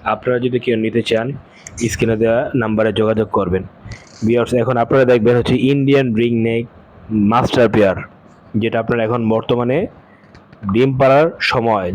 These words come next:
যখন এখন এক-, ইন্ডিয়ান রিং নেক টিয়ার এখন হচ্ছে মৌসুম ডিম পাড়া বাচ্চা করার। আমার এখানে যদি কেউ আপনারা নিতে চান এই পেয়ারটা নিতে পারবেন, হান্ড্রেড পার্সেন্ট পিওর,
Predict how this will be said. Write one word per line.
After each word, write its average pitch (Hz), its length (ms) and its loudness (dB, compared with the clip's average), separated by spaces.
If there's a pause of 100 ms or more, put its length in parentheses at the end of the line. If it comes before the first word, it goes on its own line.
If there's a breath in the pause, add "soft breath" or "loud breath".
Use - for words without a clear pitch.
যখন 117 200 2 (220)
এখন 123 220 0
এক-, 127 220 -2 (200)
ইন্ডিয়ান 123 240 2
রিং 123 180 0
নেক 123 140 0
টিয়ার 135 260 2
এখন 127 200 -4
হচ্ছে 117 240 -4
মৌসুম 120 460 0 (680 loud breath)
ডিম 117 220 0
পাড়া 123 180 0
বাচ্চা 120 340 -2
করার। 107 300 0 (1080 loud breath)
আমার 123 420 4
এখানে 127 300 0 (160)
যদি 131 140 0
কেউ 143 160 0
আপনারা 135 280 -2
নিতে 139 180 2
চান 143 220 2
এই 123 220 2
পেয়ারটা 135 260 2
নিতে 131 260 0
পারবেন, 131 240 4 (140)
হান্ড্রেড 117 340 0
পার্সেন্ট 123 340 -2
পিওর, 123 260 4